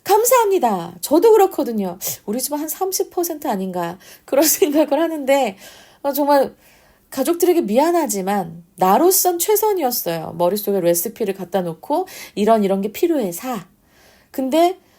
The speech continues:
열심히 일하고 집에 가면 너무 피곤해. 하루 미뤄지고 이틀 미뤄지고 그러다 보면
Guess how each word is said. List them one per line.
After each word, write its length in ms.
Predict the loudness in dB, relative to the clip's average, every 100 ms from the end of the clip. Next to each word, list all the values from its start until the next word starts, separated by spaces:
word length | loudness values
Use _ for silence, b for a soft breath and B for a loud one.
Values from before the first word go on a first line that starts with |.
| b _
열심히 500 | 4 4 4 0 0
일하고 300 | 2 2 0
집에 260 | -4 -2 -2
가면 440 | 0 -2 -4 -8 _
너무 260 | -10 -8 -8
피곤해. 640 | -8 -6 -4 -2 -2 -6 b b b b _
하루 500 | -6 -2 -2 -4 -6
미뤄지고 540 | -2 0 0 -2 -2
이틀 380 | -4 -4 -2 -2
미뤄지고 420 | -2 -2 -2 -4
그러다 320 | 0 2 2
보면 380 | 0 0 2 0